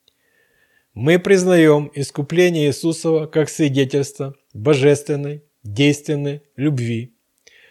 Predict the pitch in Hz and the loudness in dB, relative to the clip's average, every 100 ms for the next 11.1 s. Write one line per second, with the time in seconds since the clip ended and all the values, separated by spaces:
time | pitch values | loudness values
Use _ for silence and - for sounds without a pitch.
0 | _ 123 151 - 156 170 180 170 - 151 | _ -2 -2 0 2 6 4 2 0 0
1 | 135 160 156 143 131 147 135 123 110 117 | 0 -2 -2 -4 -2 -2 -2 -2 -4 -2
2 | 160 160 160 156 _ _ - 160 156 - | -2 -2 -6 -12 _ _ -2 0 0 -2
3 | 135 - 143 143 131 - 101 - - _ | -6 -2 2 2 2 -2 -14 -16 -20 _
4 | _ _ _ - 127 139 127 104 - - | _ _ _ -10 -4 0 0 -4 -10 -20
5 | _ _ _ _ _ _ - _ _ - | _ _ _ _ _ _ -20 _ _ -8
6 | 131 160 175 165 165 170 185 131 - 139 | -4 -2 0 0 4 4 4 2 -4 -8
7 | - 151 143 165 185 - - 127 - 143 | -4 0 2 2 0 -10 -8 -8 -2 2
8 | 147 143 151 156 143 139 151 143 - 127 | 2 0 -4 -2 -2 -2 -4 -4 -4 -6
9 | 98 - 135 127 - 165 151 - 107 98 | -6 -8 -6 -6 -2 -2 -2 -12 -16 -14
10 | 98 135 143 143 120 135 139 135 117 98 | -4 -2 -2 -4 -8 -4 -2 -2 -2 -4